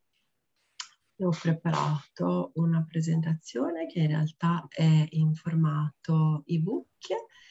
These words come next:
Ehm, allora, vediamo. Ok, e quindi, mm, adesso la vado ad aprire.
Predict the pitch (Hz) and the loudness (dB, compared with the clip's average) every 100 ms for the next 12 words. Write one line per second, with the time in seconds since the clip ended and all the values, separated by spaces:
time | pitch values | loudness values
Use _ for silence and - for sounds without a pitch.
0 | - - _ _ _ 190 190 180 175 175 | -20 -20 _ _ _ -4 -2 0 0 0
1 | 170 170 165 160 _ _ _ _ _ _ | 2 2 0 -4 _ _ _ _ _ _
2 | _ _ _ _ _ _ _ 180 175 165 | _ _ _ _ _ _ _ -6 -2 0
3 | 165 165 160 170 170 170 165 160 165 170 | 0 0 0 -2 -4 -4 -2 -2 -4 -6
4 | - 180 226 262 269 269 285 _ _ _ | -10 -10 -8 -10 -6 -6 -6 _ _ _
5 | _ _ _ _ _ _ _ _ _ _ | _ _ _ _ _ _ _ _ _ _
6 | _ _ _ 202 202 - - - - - | _ _ _ -10 -8 -8 -10 -20 -20 -16
7 | - 214 - 240 214 190 180 175 170 170 | -6 -6 -2 -2 0 4 4 4 2 2
8 | 170 165 165 - _ _ - 185 190 - | 4 2 2 -4 _ _ -12 -4 -2 0
9 | - 160 160 269 - - - 233 277 440 | -2 0 0 0 -2 -4 -2 0 0 -2